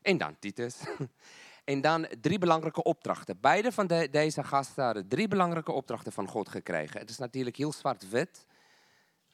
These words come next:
vanochtend, ik weet het, ik heb niet al te veel tijd. Wij kunnen een, een week hierover praten. Maar heel zwart-wit hadden ze drie opdrachten gekregen.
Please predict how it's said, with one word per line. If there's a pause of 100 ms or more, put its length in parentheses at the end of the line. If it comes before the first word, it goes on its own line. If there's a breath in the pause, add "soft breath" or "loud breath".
vanochtend,
ik
weet
het,
ik
heb
niet
al
te
veel
tijd.
Wij
kunnen
een,
een
week
hierover
praten. (680 soft breath)
Maar
heel
zwart-wit
hadden
ze
drie
opdrachten
gekregen.